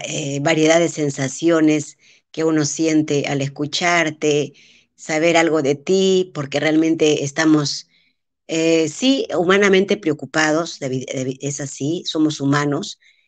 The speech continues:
sentimos, porque, eh, tú nos has enseñado ese ejemplo de,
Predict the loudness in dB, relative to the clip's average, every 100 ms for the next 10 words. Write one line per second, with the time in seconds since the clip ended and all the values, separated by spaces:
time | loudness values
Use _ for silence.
0 | _ _ _ -6 -2 2 4 6 6 2
1 | -4 -10 _ _ -10 -8 -4 -2 -2 -4
2 | -8 _ _ _ _ _ -8 -8 2 4
3 | 4 0 -2 -2 -2 0 2 2 0 0
4 | -2 -2 -6 -6 -6 -4 -4 -4 -4 -4
5 | -6 -8